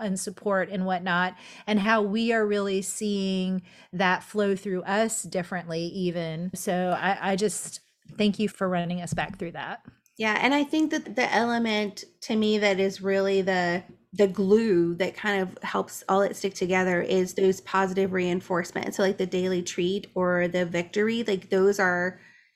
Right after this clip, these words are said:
Speaker 2: these opportunities to really reinforce the positive things that have been done. So even if you didn't check off all the boxes,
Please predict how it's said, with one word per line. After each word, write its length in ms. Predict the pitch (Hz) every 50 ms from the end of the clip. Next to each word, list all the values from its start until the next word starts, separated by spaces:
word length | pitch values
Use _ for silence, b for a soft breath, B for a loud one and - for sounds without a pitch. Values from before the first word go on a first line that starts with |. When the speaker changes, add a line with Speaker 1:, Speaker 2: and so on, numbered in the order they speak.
| B _ -
Speaker 2:
these 300 | 185 202 196 190 185 - -
opportunities 800 | 185 185 185 - 190 185 - - 208 208 202 185 196 190 185 -
to 100 | - 185
really 340 | 180 190 196 196 202 208 196
reinforce 1000 | 185 196 208 196 196 185 196 - - - 202 196 208 196 180 180 190 - - - _
the 100 | 185 196
positive 540 | 196 - - 185 185 196 196 - 196 185 185
things 240 | 190 180 180 185 -
that 80 | 190
have 100 | 180 180
been 220 | 175 175 175 175 170
done. 180 | 175 160 160
So 140 | - - - -
even 300 | - 240 233 262 285 302
if 120 | 339 -
you 140 | 285 302 311
didn't 220 | 294 269 240 240
check 260 | - - 233 208 -
off 220 | 214 185 180 - - _ _ -
all 260 | 226 220 233 240 247
the 100 | 247 247
boxes, 720 | 226 233 220 - - - - - - - - - - -